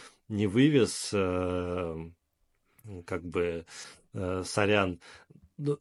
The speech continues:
ну, тогда прям вот была проблема. А потом в какой-то момент даже я стал редактировать Ирины тексты. Я помню, я такой первый раз, она пришла, прихо-, пришла ко мне, просила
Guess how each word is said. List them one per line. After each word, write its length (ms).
ну, 240
тогда 280
прям 300
вот 140
была 260
проблема. 640
А 80
потом 320
в 40
какой-то 200
момент 300
даже 300
я 100
стал 220
редактировать 640
Ирины 260
тексты. 360
Я 20
помню, 300
я 60
такой 200
первый 240
раз, 200
она 220
пришла, 280
прихо-, 260
пришла 320
ко 140
мне, 80
просила 440